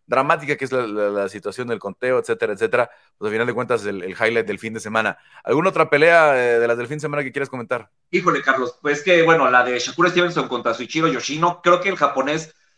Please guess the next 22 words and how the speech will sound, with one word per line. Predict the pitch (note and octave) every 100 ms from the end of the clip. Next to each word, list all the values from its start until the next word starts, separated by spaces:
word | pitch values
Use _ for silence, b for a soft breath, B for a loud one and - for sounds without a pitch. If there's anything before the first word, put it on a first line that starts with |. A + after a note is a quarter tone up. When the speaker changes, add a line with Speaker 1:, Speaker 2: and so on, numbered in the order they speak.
| _
Speaker 2:
sí | -
quedó | F3 F#3+
un | G3+
poquito | F3+ F3+ F3+
a | D#3
deber | B2 C#3
en | D#3 D#3
cuanto | C3 A#2+ - A#2
a |
la | A2 A2+
entrega | A#2 C#3+ D3 D#3 D3+
y |
la | B2+
valentía | G#2+ G#2 G#2 A#2+ B2+
que | B2+
se | A#2
esperaba | - G#2 A2 A#2
de | G2+ B2+
él. | C3
El | A2
resultado, | G#2 A2+ - G#2+
pues, | - -